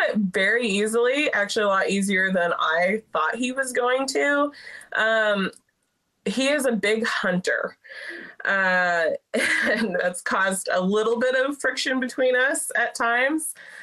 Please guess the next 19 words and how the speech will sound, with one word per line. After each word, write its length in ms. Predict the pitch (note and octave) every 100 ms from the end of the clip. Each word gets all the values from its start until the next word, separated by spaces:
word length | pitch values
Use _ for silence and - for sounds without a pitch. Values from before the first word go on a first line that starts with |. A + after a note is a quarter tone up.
| - -
Um, 720 | - G#3 G#3 G3+ G3 F#3 E3+ - - E3
but, 640 | F#3 G3+ G#3 G#3 G3 -
you 180 | G#3+ G#3
know, 320 | G#3 G#3 G#3+ G3
I 100 | G3+
mean, 240 | G#3 G3+ F3+
I 140 | G3
go 200 | G#3 A3+
hunting 420 | A3+ G#3+ G#3+ F3+ F3+
too. 260 | F#3 F3
I, 200 | F3 F#3+ F#3 F3
I 100 | G#3+
have 240 | F#3+ F#3 - _
no 240 | F3+ F3 F3+
issues 540 | E3+ - D#3+ D#3 -
really 280 | E3+ E3 D#3+
with 220 | D3+ D#3
it, 280 | D#3 D#3 D3
but, 340 | E3+ D#3+ D#3+